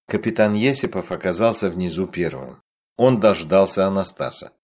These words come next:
Только когда тот завершил спуск, снял жумары с верёвки и убрал их в рюкзак, капитан показал рукой направление движения. К воротам ущелья они подошли быстро и вскоре увидели, что оно было перегорожено тремя бронетранспортёрами,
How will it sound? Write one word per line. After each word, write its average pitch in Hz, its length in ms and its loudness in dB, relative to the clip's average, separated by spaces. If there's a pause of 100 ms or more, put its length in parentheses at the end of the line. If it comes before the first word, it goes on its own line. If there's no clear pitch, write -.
(400)
Только 110 320 2
когда 98 380 2
тот 95 300 0
завершил 90 480 0
спуск, 165 460 -2
снял 98 340 2
жумары 90 460 0
с - 120 -6
верёвки 87 440 0
и 85 60 -4
убрал 85 400 -2
их - 140 -10
в 78 60 -14
рюкзак, 135 480 -2 (300)
капитан 90 480 -2
показал 82 460 -6
рукой 76 360 -2
направление 82 720 -6
движения. 73 640 -10 (880)
К - 80 -16
воротам 127 440 2
ущелья 113 460 0
они 110 160 0
подошли 101 480 -2
быстро - 540 -8 (260)
и 82 80 -12
вскоре 98 400 -2
увидели, 90 640 -4 (200)
что - 300 0
оно 101 200 2
было 101 240 2
перегорожено 90 800 -2
тремя 90 440 -2
бронетранспортёрами, 92 1400 -4